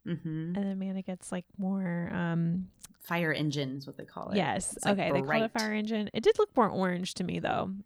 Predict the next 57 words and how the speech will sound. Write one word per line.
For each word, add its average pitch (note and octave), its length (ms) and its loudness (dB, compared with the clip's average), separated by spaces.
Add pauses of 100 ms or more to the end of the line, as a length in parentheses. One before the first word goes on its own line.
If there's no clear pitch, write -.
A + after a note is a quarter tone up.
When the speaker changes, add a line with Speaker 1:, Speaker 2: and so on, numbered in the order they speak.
(120)
Speaker 1:
Yeah, G#3 420 4
I - 60 -4
Speaker 2:
I'm F3+ 60 -2
Speaker 1:
think F#3+ 160 2
Speaker 2:
not - 0 -
gonna D3+ 100 2
Speaker 1:
they, - 60 -4
Speaker 2:
lie. - 240 -6
Speaker 1:
yeah, D#3 340 -8
they F#3+ 80 -10
were - 80 -10
just - 140 -8
trying - 160 -10
to - 60 -14
be - 100 -10
like, - 200 -10 (140)
"Mm, D3+ 160 0 (220)
pow." E3+ 580 0 (220)
Yeah. - 180 4
Speaker 2:
And A3 100 6
they G#3 80 8
kept G#3 220 2
it - 100 0
straight. - 440 0 (120)
And G3 80 2
I, G3+ 60 6
yeah, F#3 340 8
and F#3+ 240 2 (120)
I A3 140 10
like F#3+ 260 8
how F#3+ 160 4
they're F3 360 4
the G#3+ 200 2
same A#3+ 300 2
but A#3 120 4
different. - 400 -4 (160)
I F#3 60 0
Speaker 1:
Mm-hmm. A#3+ 80 8
Speaker 2:
think B3 200 6
that F3+ 340 0 (420)
works F3+ 400 -4
well - 180 -2
for - 180 -4
them. - 160 -6
Speaker 1:
I F#3 100 0
agree. F3 540 0
And D#3+ 140 2
I D#3+ 80 2
think E3+ 360 -2 (240)
sneaky F#3+ 320 0
Speaker 2:
Less E3+ 100 2
Speaker 1:
little E3 160 2
Speaker 2:
creepy. F3 160 6 (120)
Speaker 1:
Amanda D3+ 280 2 (180)
Speaker 2:
<laughs> E3+ 80 0
Speaker 1:
over D#3 160 4
there, D#3 380 2